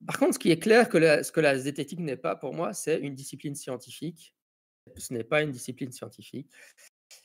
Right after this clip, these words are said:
Et, euh, ce n'est pas non plus l'étude scientifique du paranormal, hein. Enfin, ce n'est certainement pas l'étude scientifique du paranormal.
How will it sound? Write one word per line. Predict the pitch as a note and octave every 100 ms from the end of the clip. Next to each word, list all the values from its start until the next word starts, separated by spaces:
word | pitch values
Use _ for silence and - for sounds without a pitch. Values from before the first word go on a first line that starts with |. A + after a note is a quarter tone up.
| _ _ -
Et, | D3+ D#3
euh, | C3+ B2+ B2 - C#3+ C3+ - - - -
ce | -
n'est | D3+
pas | - D#3
non | D3
plus | - E3+
l'étude | C3 C#3
scientifique | - C3+ B2 - C3
du | A2+
paranormal, | A#2+ A#2+ A#2 A#2 G#2 G#2
hein. | A2 _ - _ _ _ _ _ _ _ -
Enfin, | C#3 - C3
ce | B2+
n'est | A2
certainement | - D#3+ C#3 B2 A#2
pas | B2+
l'étude | A2+ -
scientifique | - A#2 - B2
du | D#3+
paranormal. | C3+ A#2 G#2+ A2 G#2+ -